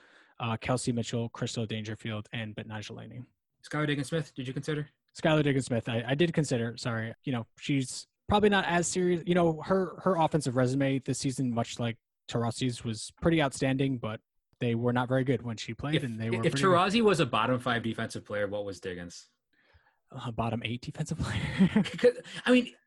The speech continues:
Speaker 2: I did not consider it because, like, the net differential is just atrocious. And I, that, this can be pretty weird and kinda noisy 'cause she obviously played far more minutes than she, you know,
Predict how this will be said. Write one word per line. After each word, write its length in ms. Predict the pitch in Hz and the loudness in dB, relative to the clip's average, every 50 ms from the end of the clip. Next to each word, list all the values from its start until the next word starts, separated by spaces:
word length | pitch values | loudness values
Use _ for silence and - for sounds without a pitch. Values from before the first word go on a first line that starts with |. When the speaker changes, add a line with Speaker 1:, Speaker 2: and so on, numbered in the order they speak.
| _ - | _ 0
Speaker 2:
I 120 | 170 233 | 2 4
did 140 | 247 262 185 | 6 6 6
not 220 | 147 147 160 165 | 6 6 4 2
consider 220 | - 226 - 240 208 | 0 2 4 6 6
it 40 | 175 | 6
because, 360 | 165 175 - 196 175 - - | 4 2 2 2 2 2 2
like, 220 | 175 180 175 - - | 2 2 0 2 0
the 100 | 185 180 | 2 2
net 240 | 180 196 220 220 | 4 4 2 2
differential 420 | - 214 - - 180 180 180 170 160 | 0 -2 -2 0 -4 -2 0 0 0
is 60 | 139 | 0
just 140 | 131 123 - | 0 -2 -6
atrocious. 840 | 135 123 - - - - 135 127 123 120 - - 87 82 - - - _ _ _ _ _ _ _ _ _ - - - | -8 -8 -8 -8 -8 0 2 2 2 2 0 -6 -10 -10 -10 -14 -14 _ _ _ _ _ _ _ _ _ -20 -14 -6
And 120 | - 208 - | -4 -2 -2
I, 200 | - 196 180 - - 139 120 | 0 -2 -2 -2 -6 -8 -4
that, 200 | 120 208 - - | -2 -2 0 2
this 160 | 185 208 - | 0 0 2
can 80 | - 226 | 2 2
be 100 | 240 196 | 2 2
pretty 420 | - - - - 156 151 151 143 | 0 -4 -6 0 2 4 4 4
weird 320 | 131 110 110 110 113 113 110 | 2 0 0 0 0 -2 -2
and 100 | 101 - | -4 -6
kinda 200 | 113 117 110 98 | -4 -4 -4 -4
noisy 400 | 95 92 90 98 92 107 110 104 | -6 -6 -8 -8 -6 -8 -10 -8
'cause 360 | - 110 95 87 - - - _ _ _ _ _ _ _ _ _ _ _ _ _ _ | -6 -8 -8 -8 -10 -14 -14 _ _ _ _ _ _ _ _ _ _ _ _ _ _
she 260 | - - 117 113 - _ - | -8 -6 -6 -6 -6 _ -4
obviously 300 | 123 117 113 104 123 117 | -4 -4 -4 -6 -8 -10
played 320 | - - 120 107 107 - | -8 -4 -4 -4 -4 -4
far 320 | - - 107 104 101 104 | -6 -6 -4 -2 -2 -2
more 200 | 98 101 101 98 | -2 -2 -2 -2
minutes 320 | 98 98 101 104 104 98 - | -2 -2 -2 -2 -4 -4 -4
than 120 | 98 92 | -6 -6
she, 340 | 92 - 98 92 90 87 - _ _ _ _ _ _ _ _ | -6 -8 -8 -10 -10 -12 -14 _ _ _ _ _ _ _ _
you 60 | - 101 | -14 -12
know, 200 | 90 87 85 | -12 -12 -12